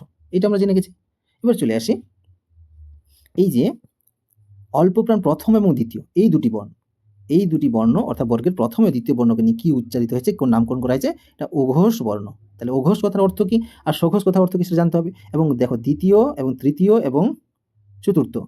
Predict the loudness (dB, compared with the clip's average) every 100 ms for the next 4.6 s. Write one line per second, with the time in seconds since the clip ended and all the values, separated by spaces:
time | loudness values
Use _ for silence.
0 | _ -4 2 2 2 -2 -4 -10 _ -6
1 | -6 -6 -12 -16 -20 _ _ _ _ _
2 | -4 0 0 -2 -8 _ _ _ -2 0
3 | 0 0 0 -2 -2 0 2 0 -2 -4
4 | -6 -4 -6 -6 -6 -4